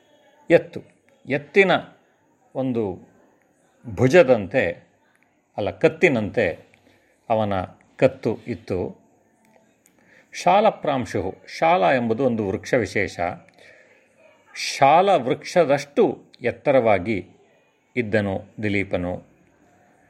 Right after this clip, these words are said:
ಮಹಾಭುಜಃ, ಮಹಾಬಾಹುಃ ಆಗಿದ್ದನು, ಮಹಾಬಾಹುವೂ ಆಗಿದ್ದನು. ಇಲ್ಲಿ ಒಂದು ವಿಶೇಷ ಏನು ಹೇಳಿದ್ದಾನೆ ಅಂತಂದ್ರೆ, ಅವನ ದೇಹ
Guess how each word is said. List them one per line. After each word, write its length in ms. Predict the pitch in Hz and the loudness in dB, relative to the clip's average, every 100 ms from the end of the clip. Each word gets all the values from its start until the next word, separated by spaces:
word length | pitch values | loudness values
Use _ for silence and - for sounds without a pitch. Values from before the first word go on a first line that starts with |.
| _ _ | _ _
ಮಹಾಭುಜಃ, 680 | 123 147 175 139 101 98 98 - _ _ _ _ _ _ - - _ _ - - - - - - - - - - - - - | -2 4 4 2 0 -4 -8 -16 _ _ _ _ _ _ -20 -20 _ _ -20 -20 -20 -20 -20 -20 -20 -20 -20 -20 -20 -20 -4
ಮಹಾಬಾಹುಃ 920 | 123 165 196 135 120 - 104 113 90 - _ _ _ _ | 0 6 6 8 6 4 -4 -6 -10 -12 _ _ _ _
ಆಗಿದ್ದನು, 640 | 117 101 90 92 87 113 170 _ _ _ _ _ - _ _ _ - 240 113 | -8 -8 -8 -10 -10 -12 -14 _ _ _ _ _ -20 _ _ _ -20 -10 -4
ಮಹಾಬಾಹುವೂ 920 | 95 120 113 110 - 123 175 123 127 - - | 0 2 2 0 0 -2 0 0 -4 -12 -14
ಆಗಿದ್ದನು. 720 | 92 95 90 87 104 175 _ _ _ - - - - - - - - | -10 -10 -8 -10 -10 -14 _ _ _ -20 -20 -20 -20 -20 -20 -20 -8
ಇಲ್ಲಿ 480 | 202 202 131 - - | -2 0 2 0 -6
ಒಂದು 260 | 143 185 165 | -6 -2 0
ವಿಶೇಷ 400 | 110 - - 190 | 0 0 0 0
ಏನು 260 | 135 139 | 0 0
ಹೇಳಿದ್ದಾನೆ 420 | 117 127 110 107 101 | -2 -4 -4 -4 -6
ಅಂತಂದ್ರೆ, 520 | 92 101 151 156 85 | -6 -6 2 2 2
ಅವನ 360 | 135 175 117 | 0 -2 -4
ದೇಹ 240 | 85 131 | -2 0